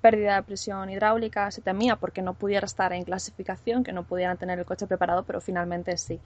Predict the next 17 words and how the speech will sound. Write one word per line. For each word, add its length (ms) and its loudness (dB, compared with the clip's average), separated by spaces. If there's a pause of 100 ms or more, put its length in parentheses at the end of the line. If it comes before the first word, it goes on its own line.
(420)
Antes 300 6
de 260 8
avanzar 560 4
con 120 0
la 80 4
clasificación, 840 0 (1000)
aclarar 440 6
que 280 4
hubo 160 0
un 80 2
documento 500 4
donde 260 2
la 120 2
fia, 500 0
eh, 600 2 (680)
determinó 580 2
que 300 -2